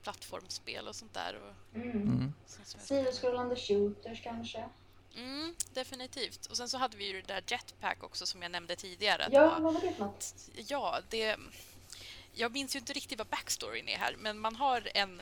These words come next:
Speaker 1: skärm där det är lite olika plattformar och så är det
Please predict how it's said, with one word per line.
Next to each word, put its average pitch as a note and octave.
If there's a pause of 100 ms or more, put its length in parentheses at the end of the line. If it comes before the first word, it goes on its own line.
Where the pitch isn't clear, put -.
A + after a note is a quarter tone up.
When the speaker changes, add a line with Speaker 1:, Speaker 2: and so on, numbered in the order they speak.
(100)
Speaker 1:
skärm - (280)
där F#3
det F3+
är F3+
lite F#3
olika F3
plattformar G3
och F3
så G3
är F3
det E3+